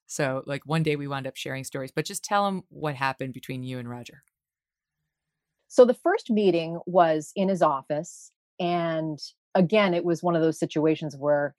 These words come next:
Speaker 2: you know, he was like, "Oh, I hear you on Imus. You sound kinda like a naughty girl." 'Cause, I mean, I did, I did the Scum Report, and it was, you know, it had to be
Speaker 1: <laughs>
Speaker 2: pr-,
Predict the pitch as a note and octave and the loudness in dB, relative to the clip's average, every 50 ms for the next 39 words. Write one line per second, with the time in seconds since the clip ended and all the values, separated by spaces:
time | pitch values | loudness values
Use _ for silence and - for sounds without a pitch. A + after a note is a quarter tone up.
0 | _ _ _ _ _ - D#3 D3+ D3 C#3+ C#3 C#3+ C#3 C3 C3 C#3 C3+ C#3+ A3 C4+ | _ _ _ _ _ -6 -4 -2 -2 -2 -2 -4 -6 -6 -4 4 8 8 10 10
1 | C#4 C4 B3+ A#3 G#3+ G3 F#3+ A3 A3+ A3 G3+ F#3+ F3 E3+ E3+ F#3 G#3 G#3 G3+ F#3 | 10 8 8 8 6 8 8 6 6 6 6 4 2 2 2 2 2 2 2 2
2 | E3+ - - D#3+ D3+ - G#3 G3 F#3 F3+ - F#3+ F3+ F3 E3+ E3+ D#3+ D#3 D#3 D#3 | 0 -2 -4 -6 -2 2 2 2 2 2 0 0 2 4 4 4 4 2 0 -2
3 | D#3+ D#3+ E3 E3 D#3+ D#3 D3 F3+ A3 A3 D#3 D3+ - E3+ F3 F#3 F#3+ G3+ G#3+ G#3 | 0 0 2 2 0 0 2 4 6 6 6 4 2 0 0 0 2 2 2 0
4 | G3+ G3 F3 A3 B3 C#4+ D4 G3 G#3+ _ - F#3 F3 E3+ A#3+ A3 F3 - - F3 | 0 2 6 8 8 8 8 6 0 _ 0 2 4 4 4 4 2 0 0 0
5 | E3+ - - - D#3 E3 A3 C4+ A3+ - _ - D3 C#3 C#3+ D#3 D3+ D3+ D#3 D#3+ | 0 0 -2 0 0 2 2 2 2 0 _ 0 2 2 2 2 0 0 -2 -2
6 | E3 E3 D#3 C#3+ - - - A3+ A3 E3+ D3 E3 F3+ D3 D3+ D#3+ D#3+ D3+ D3+ C#3+ | 0 -2 -2 -2 -4 -6 -6 -4 0 2 2 2 2 2 2 0 0 0 -2 0
7 | D#3 D3 D3 D3 C#3 - _ _ _ _ - F3 | 0 -2 -2 -4 -6 -10 _ _ _ _ -2 -2